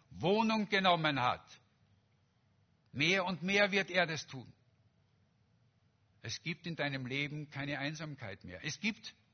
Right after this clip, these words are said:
es nicht mehr. Und das dürfen wir erwarten.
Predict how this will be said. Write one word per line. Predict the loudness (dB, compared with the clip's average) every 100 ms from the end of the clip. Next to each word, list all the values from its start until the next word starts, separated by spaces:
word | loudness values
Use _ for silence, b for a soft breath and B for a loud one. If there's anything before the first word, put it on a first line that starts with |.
| _
es | -16 -8
nicht | -8 -8 -6
mehr. | -6 -6 -8 b _ _ _ _ _ _ _ _ _
Und | -10 -8
das | -8
dürfen | -10 -8
wir | -6
erwarten. | -6 -8 -12 -14 -20